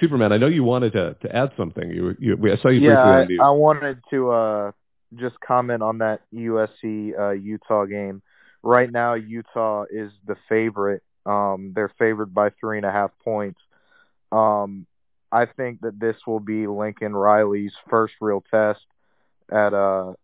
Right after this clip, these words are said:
Speaker 2: at Southern Cal. And if he wins, you know, it,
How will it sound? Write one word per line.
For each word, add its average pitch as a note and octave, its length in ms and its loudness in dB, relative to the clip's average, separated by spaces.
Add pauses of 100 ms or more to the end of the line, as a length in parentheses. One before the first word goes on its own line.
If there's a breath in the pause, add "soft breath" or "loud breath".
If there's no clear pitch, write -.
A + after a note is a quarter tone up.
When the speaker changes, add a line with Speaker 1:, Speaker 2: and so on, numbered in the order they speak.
Speaker 2:
at G#2 140 -4 (100)
Southern G2+ 280 -4
Cal. G2 480 0 (460)
And G#2+ 260 -4
if G#2+ 220 -6
he A2 140 -4
wins, G#2 600 -4 (280)
you G#2+ 180 -6
know, G2 200 4
it, G2 100 -2